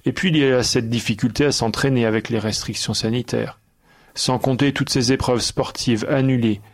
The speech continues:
et qui sont indispensables aux athlètes dans leur préparation. La flamme vacille. La flamme olympique est un symbole de l'idéal olympique. Elle fait partie du cérémonial des Jeux olympiques. Allumage à Olympe,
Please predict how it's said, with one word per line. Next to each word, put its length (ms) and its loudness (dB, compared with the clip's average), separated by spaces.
et 80 0
qui 160 -2
sont 260 -2
indispensables 800 2
aux 160 2
athlètes 500 -2
dans 140 0
leur 160 -2
préparation. 680 -2
La 100 2
flamme 520 0
vacille. 580 -4
La 80 2
flamme 320 2
olympique 580 -2
est 160 0
un 60 2
symbole 440 2
de 80 4
l'idéal 420 2
olympique. 640 -2
Elle 160 0
fait 140 2
partie 400 -2
du 100 0
cérémonial 840 2
des 100 2
Jeux 240 -2
olympiques. 560 -4
Allumage 720 2
à 100 -6
Olympe, 460 0